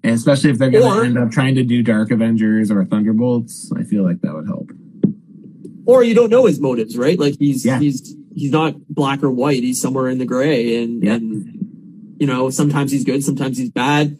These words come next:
Speaker 2: Maybe they
Speaker 1: Anti-hero.
Speaker 2: call on him if they are gonna do a World War Hulk movie. It's like they bring him back as, like, something that could take down Hulk.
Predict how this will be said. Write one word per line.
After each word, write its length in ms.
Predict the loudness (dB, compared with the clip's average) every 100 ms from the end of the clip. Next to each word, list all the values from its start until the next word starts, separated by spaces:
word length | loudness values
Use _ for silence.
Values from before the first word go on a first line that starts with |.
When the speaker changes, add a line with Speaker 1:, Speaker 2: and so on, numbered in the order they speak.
| _ -2
Speaker 2:
Maybe 280 | 0 4 4
they 140 | 4
Speaker 1:
Anti-hero. 280 | 2 0 2
Speaker 2:
call 180 | 4 2
on 80 | 2
him 240 | 2 2
if 80 | 2
they 180 | 2 2
are 180 | 2
gonna 180 | 2 2
do 120 | 2
a 40 | 0
World 260 | 2 0
War 160 | 2 0
Hulk 260 | 0 -2 2
movie. 400 | 2 4 4 2
It's 120 | 0
like 140 | -4
they 100 | -4
bring 220 | -4 -4 -2
him 140 | -4
back 360 | -2 -2 -2 -2
as, 180 | -4
like, 160 | -4 -4
something 320 | -4 -2 -2
that 120 | -4 -4
could 160 | -4
take 220 | -2 -4
down 240 | -4 -4 -4
Hulk. 420 | 0 0 0 -4